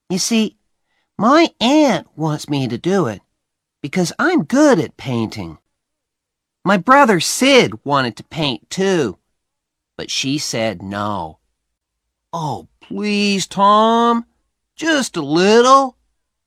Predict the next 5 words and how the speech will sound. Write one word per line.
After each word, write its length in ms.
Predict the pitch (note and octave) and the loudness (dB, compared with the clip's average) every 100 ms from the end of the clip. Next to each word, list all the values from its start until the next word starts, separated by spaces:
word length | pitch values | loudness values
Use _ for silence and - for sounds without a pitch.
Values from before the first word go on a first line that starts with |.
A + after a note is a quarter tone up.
| _ _ _ | _ _ _
I'm 300 | - G#4 F#4 | -14 -8 -8
good 400 | E3 C#4 F#4 F#4+ | -6 -4 -2 0
at 160 | A#3 - | -2 -2
painting 500 | G#3+ A#3 A3+ G3+ F3 | -2 0 0 -2 -6
too." 600 | - D#4+ E4+ A3 A3 C#4+ | -6 -4 0 0 0 -4